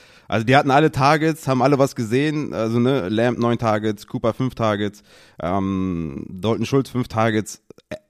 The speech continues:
ich glaub, Prescott war einfach ein bisschen off, ne? Also ich erwarte einen, einen harten Bounceback nächste Woche und, äh,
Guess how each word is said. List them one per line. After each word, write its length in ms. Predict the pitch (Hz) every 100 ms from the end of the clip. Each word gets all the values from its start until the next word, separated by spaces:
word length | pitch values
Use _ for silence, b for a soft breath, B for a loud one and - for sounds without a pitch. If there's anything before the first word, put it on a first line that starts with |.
| -
ich 100 | -
glaub, 180 | 120 107 _ - - _ - _ -
Prescott 360 | 120 117 117 98
war 80 | 107
einfach 160 | 110
ein 100 | 101
bisschen 220 | 107 113
off, 340 | - 101 - -
ne? 140 | 90
Also 280 | 90 87 87
ich 200 | 82 -
erwarte 380 | 98 98 107 113
einen, 160 | 101 92
einen 240 | 101 101
harten 240 | 117 120 110
Bounceback 380 | 110 127 117 110
nächste 240 | 104 104
Woche 260 | 101 107 101 B B B B
und, 480 | - 98 95 95
äh, 80 | -